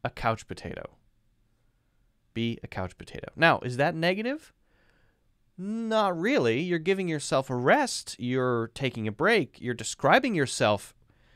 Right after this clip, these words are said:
in terms of the appearance of a lazy person, right? But it's in the context of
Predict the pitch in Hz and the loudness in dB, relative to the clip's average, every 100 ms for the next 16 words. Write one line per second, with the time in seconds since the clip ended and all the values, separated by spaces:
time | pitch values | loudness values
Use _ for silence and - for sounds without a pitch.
0 | _ _ - 131 - 151 120 113 107 107 | _ _ -8 -8 -2 -2 -2 -4 -2 -2
1 | - - 156 254 339 233 - 104 98 98 | -4 -2 4 4 4 0 0 0 0 -2
2 | 95 95 90 - - - 165 180 117 123 | -2 -6 -8 -10 -10 -10 -10 0 4 4
3 | 247 - - - - _ _ - 143 139 | 2 -6 -20 -20 -20 _ _ 4 6 6
4 | - - - - _ _ _ _ _ _ | -2 -16 -16 -20 _ _ _ _ _ _
5 | _ _ _ _ _ _ _ _ _ - | _ _ _ _ _ _ _ _ _ -6
6 | 143 170 147 - - 202 254 - 101 - | 0 0 0 -4 -2 -2 0 -2 -4 -4
7 | - - - 113 117 113 - | -8 -8 0 2 2 -4 -20